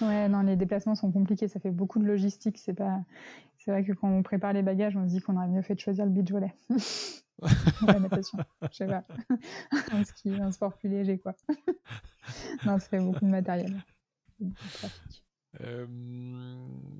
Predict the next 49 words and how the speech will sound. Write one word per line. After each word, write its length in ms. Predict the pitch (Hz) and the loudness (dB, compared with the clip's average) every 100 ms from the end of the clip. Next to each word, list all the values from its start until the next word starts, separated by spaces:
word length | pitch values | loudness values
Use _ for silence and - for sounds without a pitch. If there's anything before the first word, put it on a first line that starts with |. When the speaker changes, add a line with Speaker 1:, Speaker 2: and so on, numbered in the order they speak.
| 127 | -14
Speaker 2:
qu'est-ce 200 | 120 - | -14 -12
que 60 | |
j'allais 240 | 113 110 110 | -10 -8 -8
dire ? 240 | 107 110 - | -6 -6 -2
Oui, 260 | 135 139 | 0 0
euh, 120 | 113 | -2
excuse-moi, 480 | 107 - 123 117 110 | -6 -14 -14 -12 -12
je 120 | 98 | -12
me 40 | 117 | -12
demandais 140 | 127 | -10
du 100 | 139 127 | -8 -6
coup 100 | 131 | -4
par 140 | 113 | -2
rapport 260 | 104 - 110 | -4 -4 -4
aux, 160 | 92 | -4
aux 140 | - 95 | -4 -2
médias, 440 | 107 107 104 110 | 0 0 -2 -4
est-ce 100 | 101 | -8
que 80 | - | -12
t'avais 320 | 98 87 90 95 | -12 -10 -8 -8
un 120 | 85 | -8
certain 580 | - 98 113 98 92 90 - | -10 -12 -10 -10 -12 -14 -10
temps 160 | 117 | -6
dans 100 | 110 | -6
la 100 | 90 | -8
semaine 300 | - 104 117 | -10 -8 -8
que 80 | 113 | -10
tu 140 | - 92 | -14 -14
devais 380 | 90 98 101 | -8 -6 -4
passer 400 | 104 101 - 113 | -4 -6 -8 -6
ou 100 | 117 | -6
que 120 | 101 - | -6 -16
tu 100 | - | -20
sentais, 280 | - 95 104 | -16 -14 -12
euh, 220 | 104 90 92 - - - - _ | -12 -14 -18 -20 -20 -20 -20 _
euh, 540 | - 58 57 57 53 53 - - - - | -18 -16 -14 -14 -16 -16 -16 -18 -18 -14
normal 540 | 98 92 90 101 110 | -10 -10 -8 -8 -6
ou 80 | 95 | -6
obligé 380 | 90 90 90 107 | -6 -8 -6 -6
de 100 | 95 | -8
faire 300 | - 101 95 | -10 -12 -12
justement 440 | - - 98 110 87 | -16 -16 -12 -10 -10
une, 100 | 90 | -10
des 120 | 95 95 _ - | -10 -12 _ -10
représentations, 760 | 101 - 95 87 - 117 113 | -10 -8 -10 -12 -12 -10 -8
des 140 | 104 90 | -10 -12
articles, 320 | - 110 107 | -12 -14 -12
des 60 | 101 | -12
interviews ? 460 | 90 82 87 104 | -12 -12 -8 -8